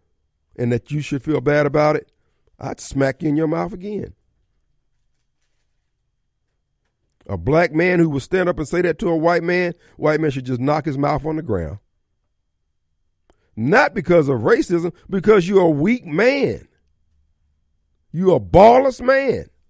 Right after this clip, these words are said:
You disrespect your forefathers and everybody went before you.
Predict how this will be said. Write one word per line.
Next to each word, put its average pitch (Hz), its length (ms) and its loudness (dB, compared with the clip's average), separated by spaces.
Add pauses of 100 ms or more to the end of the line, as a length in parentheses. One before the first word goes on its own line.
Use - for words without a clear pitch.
(1900)
You 156 160 -4
disrespect 220 760 2
your 160 120 -2
forefathers 226 760 2 (420)
and 151 160 2
everybody 214 400 6
went 214 200 6
before 208 380 2
you. 95 160 -2